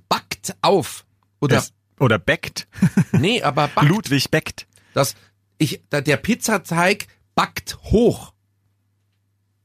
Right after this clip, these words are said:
Speaker 2: Ja, ich hab die deutsche Sprache ja nicht erfunden.
Speaker 1: Hm.
Speaker 2: Aber Bug finde ich toll. Er
Speaker 1: Bu-
Speaker 2: bug einen Kuchen.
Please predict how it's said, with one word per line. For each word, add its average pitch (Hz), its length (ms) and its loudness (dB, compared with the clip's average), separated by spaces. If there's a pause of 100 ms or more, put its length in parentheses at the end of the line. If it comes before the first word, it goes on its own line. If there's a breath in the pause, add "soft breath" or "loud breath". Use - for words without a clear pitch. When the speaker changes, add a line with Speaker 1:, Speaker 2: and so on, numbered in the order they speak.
(240)
Speaker 2:
Ja, 123 140 -8 (460)
ich 139 200 2
hab 143 160 -2
die 143 100 0
deutsche 143 280 0
Sprache 143 300 0
ja 143 80 2
nicht 131 160 2
erfunden. 156 480 -2 (600)
Speaker 1:
Hm. 82 180 -6 (880)
Speaker 2:
Aber 117 220 0
Bug 165 340 -2
finde 104 260 4
ich - 80 -2
toll. 92 300 0 (260)
Er 113 140 4
Speaker 1:
Bu- 113 120 0
Speaker 2:
bug 170 400 2
einen 151 300 -2
Kuchen. 190 460 -2